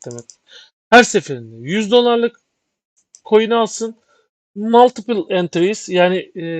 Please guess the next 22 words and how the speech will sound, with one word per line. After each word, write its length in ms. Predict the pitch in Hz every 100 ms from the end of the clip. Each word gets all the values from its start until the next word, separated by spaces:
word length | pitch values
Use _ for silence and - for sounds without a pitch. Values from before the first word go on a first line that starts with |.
| 160 156 156 151
birden 300 | 151 139 175
fazla 440 | - 196 165 165 123
girişe 460 | 127 127 123 165
izin 280 | 175 190 208
versin. 300 | 196 180 185
Çünkü 300 | - 139 151
biz 300 | 139 - - _
kırka 400 | - 156 - 175
bölüp 300 | 165 160 _ _ _ _ _ -
paramızı 560 | 151 139 135 120 123 175
ekletiyorduk. 640 | 151 139 165 - 170 196 - _ _ _ 165
Ve 240 | 208 233 _
çıkış 280 | - - 185
sinyali 440 | - 202 196 196 196
geldiğinde 640 | 190 185 156 180 190 196 _ _ _ -
hepsinden 640 | 190 - 151 143 175 190 _ _ _ -
çıksın. 400 | 180 - 139 - _ _ _ -
Ha, 200 | 240 208
burada 220 | 240 247
yine 200 | 247 233
stop'u 400 | - 220 175 143
kullanabilirsiniz 920 | 165 175 220 233 233 214 - 226 226